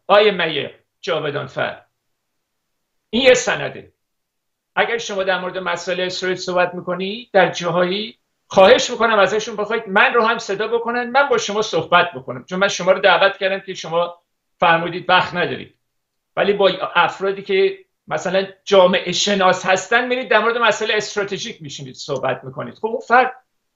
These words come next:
استاد دانشگاه محترم جامعه شناسه، ولی جامعه شناسه،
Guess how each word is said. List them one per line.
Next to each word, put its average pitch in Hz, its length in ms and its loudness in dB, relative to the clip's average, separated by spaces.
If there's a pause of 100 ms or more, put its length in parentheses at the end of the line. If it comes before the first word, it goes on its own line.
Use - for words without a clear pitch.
(260)
استاد 226 440 4
دانشگاه 214 420 0
محترم 202 520 2
جامعه 185 320 0
شناسه، 196 460 -4
ولی 220 160 0
جامعه 202 300 4
شناسه، 196 480 0